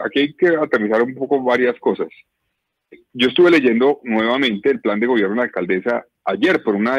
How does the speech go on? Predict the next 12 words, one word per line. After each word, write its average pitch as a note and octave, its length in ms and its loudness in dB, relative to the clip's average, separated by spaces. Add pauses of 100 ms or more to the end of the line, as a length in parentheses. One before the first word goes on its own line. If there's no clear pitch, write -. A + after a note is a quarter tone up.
un A#2 100 -4
debate B2+ 360 0
que - 120 -4
hubo B2 400 0
organizado G2+ 460 -4
por A2+ 120 -2
el G#2 40 -2
concejal F#2 320 -4
Carlos A#2 280 -4
Carrillo F#2+ 360 -2
de A2+ 160 0
una, G#2+ 260 -2